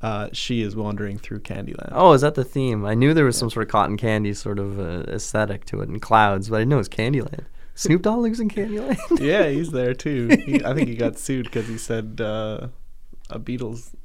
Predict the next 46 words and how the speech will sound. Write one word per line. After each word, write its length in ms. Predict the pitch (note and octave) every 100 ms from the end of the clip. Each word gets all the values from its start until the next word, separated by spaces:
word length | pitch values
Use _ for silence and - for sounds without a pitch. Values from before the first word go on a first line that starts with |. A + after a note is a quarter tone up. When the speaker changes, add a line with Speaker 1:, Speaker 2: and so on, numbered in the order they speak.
| -
Speaker 1:
lyric. 460 | - A2+ G#2+ - - - - - -
Speaker 2:
You 180 | F3+ B3+
can 160 | -
get 140 | F4 E4+
sued 340 | - D#3+ A3
for 100 | F#3
just 180 | D#3 D3
saying 260 | C3+ D3 F3+
a 60 |
Beatles 220 | C3 B2
Speaker 1:
"These 120 | A#2+ A#2+
are 20 |
the 60 | A2+
Speaker 2:
lyric? 120 | G#2
Speaker 1:
girls 280 | A2+ A2 G#2+
I 60 | G2+
like 260 | G#2 G#2+
the 100 | A2
most," 480 | G#2+ A2 A2 - -
or 60 | -
something 360 | - A2+ -
like 80 | G#2+
Speaker 2:
That's 160 | A3+ -
Speaker 1:
that. 40 |
Speaker 2:
enough 140 | G4+ G4+
to 80 |
get 120 | F4 -
sued? 520 | - C#3 C#4 F4 -
Speaker 1:
Yeah, 140 | - C3
I 80 |
guess 180 | A#2 B2+
so. 280 | - A#2+ A#2+
Speaker 2:
That's 200 | - A#2+
nuts. 340 | B2+ D#3 D3 - - - - - - -
Um, 600 | - D#3+ D#3 D#3 D3+ - - -
all 120 | D#3+
right, 200 | A2+ F2
so 300 | - D3+ C#3+ C#3 A1
let's, 380 | G2 F#3+ - -
let's 180 | F#3+ F#3+
put, 160 | F#3+
let's 220 | - F3 -
make 160 | E3
this 120 | D3+
even 140 | C3+ A#2
simpler. 400 | A2 A2 G2+